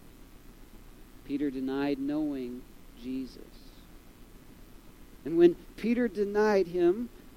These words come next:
Jesus restored him. You know, like I said, our faith is about restoration,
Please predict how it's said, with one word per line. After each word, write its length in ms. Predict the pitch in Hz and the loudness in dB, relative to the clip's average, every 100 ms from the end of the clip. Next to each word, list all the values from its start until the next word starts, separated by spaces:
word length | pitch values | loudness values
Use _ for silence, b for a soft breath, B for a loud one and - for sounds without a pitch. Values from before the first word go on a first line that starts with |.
| - | -10
Jesus 720 | 165 226 254 220 208 208 - - - - - - - - - - 170 | -4 0 0 -2 -4 -6 -12 -16 -20 -20 -20 -20 -20 -20 -16 -10 -6
restored 1000 | 226 226 - - - 269 247 170 120 113 - - - | -4 -4 -8 -10 -8 -4 0 0 -2 -12 -18 -20 -14
him. 280 | 143 117 101 - - - - - - - - - - - - - - - - - | -10 -10 -12 -18 -20 -20 -20 -20 -20 -20 -20 -20 -20 -20 -20 -20 -20 -20 -20 -16
You 60 | - | -12
know, 100 | - - - - - - - - - | -12 -12 -20 -20 -20 -20 -20 -20 -6
like 140 | 240 | -4
I 60 | 208 | -4
said, 200 | - 254 | 0 2
our 120 | 185 | 2
faith 440 | 170 - 240 285 262 | -4 0 4 4 2
is 180 | 180 | -4
about 500 | 170 165 247 254 202 - - - - - - | -6 -2 2 4 2 -2 -20 -20 -20 -14 -4
restoration, 1080 | 220 254 196 190 175 208 269 254 147 113 | -2 -2 -4 -8 -2 2 2 0 -6 -10